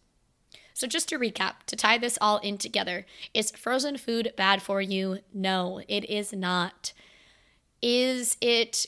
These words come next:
going to be the best bang for buck, not only for your wallet, but also for your belly, to have more control over to what items you're mixing together? Yes. Are there some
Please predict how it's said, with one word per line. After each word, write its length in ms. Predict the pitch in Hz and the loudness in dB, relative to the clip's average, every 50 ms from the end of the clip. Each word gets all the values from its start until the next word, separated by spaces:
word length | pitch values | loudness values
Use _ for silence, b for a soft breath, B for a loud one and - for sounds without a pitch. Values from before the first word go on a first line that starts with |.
| - - | -2 0
going 320 | 240 233 240 269 277 262 | 0 0 0 0 -4 -2
to 180 | - - 285 240 | -2 -2 -2 -2
be 380 | - 233 226 226 220 220 220 | -2 -2 0 2 2 0 0
the 240 | 220 226 214 196 190 | -2 -2 -4 -4 2
best 420 | - 202 202 208 - - - - | 4 4 4 4 2 -4 -8 -2
bang 260 | - 202 196 202 196 190 | 0 0 0 2 0 -2
for 160 | - 202 202 | -2 -2 0
buck, 380 | 196 202 196 214 214 - - - - | 4 4 4 4 4 -2 -10 -14 -12
not 280 | - 208 202 202 208 208 | -4 2 4 4 4 4
only 320 | - 208 208 208 208 208 190 | 2 -2 -2 0 -2 -2 -4
for 160 | - - 202 | -4 -6 -6
your 180 | 196 190 190 190 | -4 -2 -2 -2
wallet, 520 | 202 202 202 220 233 233 - - - - B B B B - | 4 6 6 6 6 4 2 -2 -6 -10 B B B B -4
but 100 | 202 - | 0 4
also 300 | 208 214 214 - 214 214 | 4 4 4 2 -2 -2
for 160 | - 226 208 | -2 -2 -2
your 160 | 202 208 196 | -2 -2 -6
belly, 540 | 190 - - 202 190 202 220 240 262 277 - B B B B | -4 0 2 4 4 4 0 -2 -4 -6 -6 B B B B
to 100 | - 202 | -6 0
have 280 | 180 196 214 214 220 247 | 6 6 6 6 6 0
more 160 | 220 208 208 | -4 -4 -4
control 800 | - - 208 202 - - - 190 185 175 202 247 269 311 330 - - | -4 -6 -6 -4 -4 -4 -2 -2 -2 0 0 0 -2 -4 -6 -4 -4
over 240 | 214 208 208 214 208 | -4 -4 -4 -6 -6
to 140 | - - 208 | -6 -4 -2
what 220 | 208 208 214 - | -2 -2 -2 0
items 440 | - 185 190 190 202 214 233 233 - | -2 0 0 2 0 0 -2 -2 -4
you're 100 | 214 196 | -6 -4
mixing 320 | 196 202 196 - - 214 214 | -4 -6 -6 -6 -6 -6 -6
together? 560 | - - 202 - 185 185 202 202 214 214 214 b b b b b _ | -8 -6 -4 -2 -2 0 0 -2 -2 -4 -6 b b b b b _
Yes. 640 | 202 180 180 185 - - - - - - - - b b b b b b b b b b b b b - | -8 -4 -4 -4 -4 -6 -8 -8 -6 -6 -6 -8 b b b b b b b b b b b b b 4
Are 300 | 226 240 262 285 311 294 | 6 6 6 6 4 2
there 260 | 254 269 269 269 277 | 2 0 2 2 0
some 560 | 240 - - 233 208 196 196 202 214 220 220 | 0 0 2 2 4 4 2 2 0 -4 -6